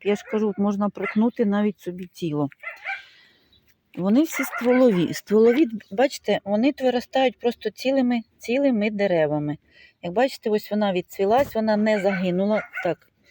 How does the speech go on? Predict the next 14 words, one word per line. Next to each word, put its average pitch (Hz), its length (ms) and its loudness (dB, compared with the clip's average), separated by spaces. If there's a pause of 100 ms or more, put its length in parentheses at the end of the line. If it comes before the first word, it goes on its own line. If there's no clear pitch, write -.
<laughs> - 260 -10
кицька, - 440 -8
йди 147 200 -8
звідси. 165 400 -14 (1000)
Вона 214 320 0
дає, 233 520 0
е, 190 100 0
спочатку, - 600 -4
коли 220 380 2
вона 214 240 0
була 202 220 -2
молоденька, 220 560 2
вона 214 180 0
давала 220 500 0